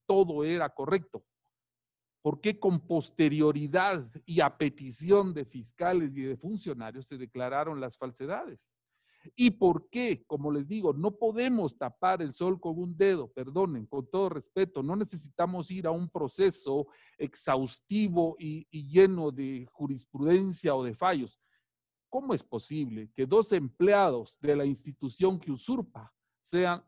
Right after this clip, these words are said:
los supuestos expertos y dictaminen que las escrituras de la contraparte son falsas? Fue imposible. El mismo juez que declaró con lu-, con lugar la nulidad de las escrituras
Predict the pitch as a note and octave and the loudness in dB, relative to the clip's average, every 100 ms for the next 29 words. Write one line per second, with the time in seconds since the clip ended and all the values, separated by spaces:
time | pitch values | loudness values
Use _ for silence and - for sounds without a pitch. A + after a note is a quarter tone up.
0 | _ D#3+ D3+ C#3 D3+ A#2+ F#3 F3 D#3+ - | _ -2 0 0 -4 -2 -2 -2 -6 -8
1 | A2+ - - F#3 F3+ D3 B2+ - D#3 C3+ | -12 -8 0 0 0 -10 -12 -10 -10 -8
2 | C3 - C#3 D#3 E3+ D#3+ C#3+ C#3+ C3+ A#2 | -6 -4 -4 -4 -4 -4 -4 -6 -6 -8
3 | B2 - B2+ - F3 D#3 C#3 C3 - B2+ | -10 -8 -6 0 0 2 -2 -4 -4 -8
4 | A#2+ B2+ - D3 D3 - A#2+ C3+ C3 - | -6 -6 -2 -2 -2 -6 -10 -8 -8 -4
5 | C#3 C3 - A#2 - _ _ _ _ _ | -4 -4 -8 -18 -20 _ _ _ _ _
6 | _ _ _ _ - G3 G#3+ G3+ D#3 - | _ _ _ _ 2 4 4 2 0 2
7 | A3+ A3 D#3 D3 D#3+ F#3+ B3+ A3+ F#3 G#3+ | 0 0 0 2 2 2 2 2 0 2
8 | B3 F3+ - - D#3 D3+ C#3+ D3+ D#3+ G3+ | 4 2 -4 -8 -2 -2 0 0 0 2
9 | G3+ D#3+ D3+ D#3+ - D#3 C#3+ C#3 C#3+ F#3 | 0 0 0 -2 -4 -2 -2 0 0 2
10 | F3 C#3+ D3 C3+ C#3 F3 F#3 D3 B2+ B2+ | 2 2 -2 -2 0 2 2 0 -6 -10
11 | - C3+ - B3+ A3+ A#2+ | -8 -8 -6 -4 -4 -4